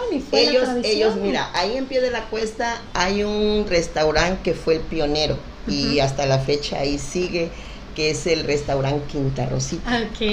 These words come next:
Speaker 1: ajá.
Speaker 2: El Quinta Rosita ahí era el lugar donde llegaban todas las celebridades,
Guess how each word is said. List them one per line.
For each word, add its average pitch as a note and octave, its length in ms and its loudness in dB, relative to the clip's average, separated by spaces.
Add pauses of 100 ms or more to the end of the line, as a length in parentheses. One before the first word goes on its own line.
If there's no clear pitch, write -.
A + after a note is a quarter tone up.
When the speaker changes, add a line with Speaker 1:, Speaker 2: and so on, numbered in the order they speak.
(340)
Speaker 1:
ajá. G#3 120 -4
Speaker 2:
El G3 180 6
Quinta A3+ 340 6
Rosita G#3+ 640 2
ahí F#3+ 380 6
era F3 600 4
el D#3+ 180 2
lugar D#3+ 360 2
donde F3 260 2
llegaban D3+ 460 2
todas F3+ 300 2
las D3+ 160 2
celebridades, D3 960 0